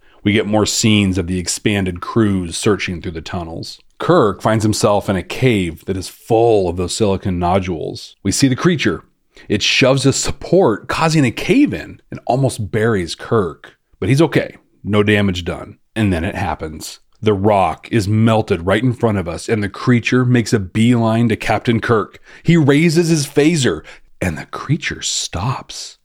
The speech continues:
He lowers his phaser, and the creature advances.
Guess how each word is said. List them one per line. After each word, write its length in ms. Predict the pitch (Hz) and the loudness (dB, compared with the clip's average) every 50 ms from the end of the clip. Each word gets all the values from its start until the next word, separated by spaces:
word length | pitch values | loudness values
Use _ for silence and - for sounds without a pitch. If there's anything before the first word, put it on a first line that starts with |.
| _ _ | _ _
He 160 | - - 107 | 0 0 2
lowers 400 | 90 87 87 90 95 107 110 - | 2 2 4 4 4 4 2 2
his 140 | 135 123 - | 0 -2 0
phaser, 580 | - 127 131 135 139 143 160 175 190 185 - _ _ | 0 2 2 2 2 0 -2 -2 -2 -4 -8 _ _
and 120 | - 117 | -4 -4
the 60 | 117 - | -4 -2
creature 360 | - - 117 110 - 107 113 | 0 0 0 0 2 2 2
advances. 800 | 113 107 95 92 104 151 165 - - - 82 - - - - | 2 2 0 0 0 -2 -2 -6 -10 -12 -12 -14 -16 -18 -18